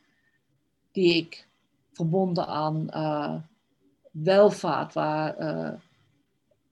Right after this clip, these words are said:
ik weet niet of het van een bepaald niveau is of een bepaald karaktertrek, eh, waar die verbinding, waar die, die correlatie ligt. Of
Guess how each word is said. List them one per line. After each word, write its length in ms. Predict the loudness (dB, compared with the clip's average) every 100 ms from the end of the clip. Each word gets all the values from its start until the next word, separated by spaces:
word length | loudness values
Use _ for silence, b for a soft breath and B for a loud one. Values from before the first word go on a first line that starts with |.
| _ _ -14
ik 140 | 0
weet 100 | 2
niet 100 | 2
of 80 | 0
het 100 | -2
van 140 | 0
een 60 | 0
bepaald 320 | 2 2 2
niveau 360 | 0 0 0 0
is 80 |
of 120 | -2 -6
een 60 |
bepaald 340 | -4 2 2 2
karaktertrek, 600 | -2 -2 -4 -6 -6 -4
eh, 500 | -4 -4 -4 -4 0
waar 240 | 4 4
die 100 | 2
verbinding, 400 | -2 2 2 2
waar 180 | 2 2
die, 180 | 0 -2
die 100 | -2
correlatie 600 | 0 2 4 2 0 -2
ligt. 380 | -2 -4 -8 B B B B B B B -4
Of 320 | -2 -2 -10